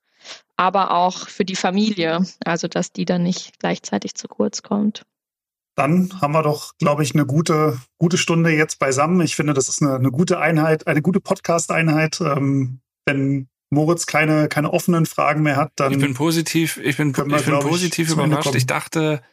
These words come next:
Speaker 3: ich dachte, dass ich unterm Strich irgendwie doch alles falsch mache und heute irgendwie gegrillt werde.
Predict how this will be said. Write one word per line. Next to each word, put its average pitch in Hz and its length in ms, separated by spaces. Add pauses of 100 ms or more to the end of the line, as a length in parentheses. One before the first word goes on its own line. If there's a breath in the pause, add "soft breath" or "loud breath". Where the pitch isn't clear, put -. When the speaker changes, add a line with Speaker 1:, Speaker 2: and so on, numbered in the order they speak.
(440)
Speaker 3:
ich - 120
dachte, 143 300
dass 135 160
ich 135 140
unterm 143 320
Strich - 420
irgendwie 139 300
doch 127 200
alles 170 280
falsch 160 320
mache 165 340
und 135 220
heute 131 260
irgendwie 131 680
gegrillt 127 460
werde. 131 380